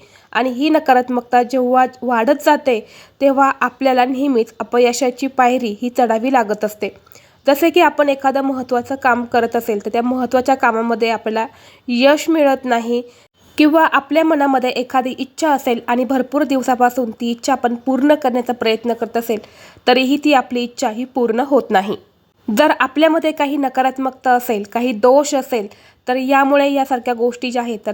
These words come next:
त्या आपल्यासोबत होत असतात. तसेच एखादी शत्रुबाधा असेल, शत्रू हा घरातला असेल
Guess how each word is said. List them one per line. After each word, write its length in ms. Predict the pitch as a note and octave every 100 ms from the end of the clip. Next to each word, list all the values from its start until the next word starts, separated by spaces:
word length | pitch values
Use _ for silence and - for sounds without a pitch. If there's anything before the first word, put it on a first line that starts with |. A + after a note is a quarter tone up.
| G#3
त्या 100 | A3+
आपल्यासोबत 640 | G#3+ A3 - G#3 C#4+ - _ B3+
होत 200 | A#3 G#3+
असतात. 320 | G3+ - F#3+ - _ _ _ _ _ - - C#4+
तसेच 340 | D4 E4+ E4 -
एखादी 380 | C#4 - C#4 C#4
शत्रुबाधा 640 | D4+ C4+ C4+ C4 B3+ B3
असेल, 300 | B3 B3 A3 A3
शत्रू 300 | - B3 B3+
हा 160 | B3+
घरातला 500 | A#3+ C4+ B3+ B3+ C4+
असेल 300 | B3 A#3+ G#3